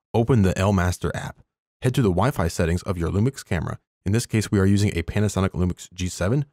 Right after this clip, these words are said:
and we will control the camera from our computer, in this case, a Surface Pro. On the Lumix, I'll go to Wi-Fi, Wi-Fi function, new connection, remote shooting in view. This is the way I like to set it up. On your computer or Windows Phone,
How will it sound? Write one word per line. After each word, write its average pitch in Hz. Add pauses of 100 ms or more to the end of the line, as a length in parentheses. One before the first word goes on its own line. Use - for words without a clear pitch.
(140)
and 104
we 117
will 104
control 120
the 131
camera 87
from 85
our 87
computer, 98 (280)
in 104
this 156
case, 98
a 101
Surface -
Pro. - (320)
On 135
the 147
Lumix, 117
I'll 90
go 85
to 82
Wi-Fi, 90 (440)
Wi-Fi 85
function, - (420)
new 120
connection, - (300)
remote 104
shooting 104
in 95
view. 82 (380)
This 131
is 160
the 139
way 98
I 80
like 87
to 92
set -
it -
up. - (760)
On 120
your 143
computer 110
or 90
Windows 110
Phone, 82